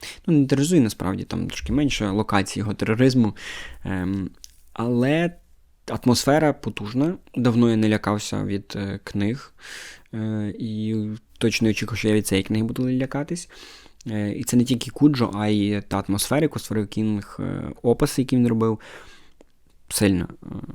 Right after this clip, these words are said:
Кінг, як завжди, е, в левову частку книги, відсотків сімдесят, він витрачає на знайомство з персонажами, пропрацьовку світу, пропрацьовку характерів.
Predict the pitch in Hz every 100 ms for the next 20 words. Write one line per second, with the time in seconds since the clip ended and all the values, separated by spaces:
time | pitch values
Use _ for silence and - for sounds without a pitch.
0 | - - - 143 139 117 120 117 107 113
1 | 113 107 95 - 110 101 101 101 104 117
2 | 120 117 110 107 117 113 - 104 113 110
3 | 104 104 98 98 - - - - - 101
4 | 104 - 110 110 107 - 107 - 110 110
5 | - 110 - 104 104 104 110 104 - -
6 | - - 165 185 170 160 147 143 - -
7 | - 120 110 104 104 - - 147 165 156
8 | 143 139 - 101 - 107 107 - 107 104
9 | - - 117 131 151 - 131 127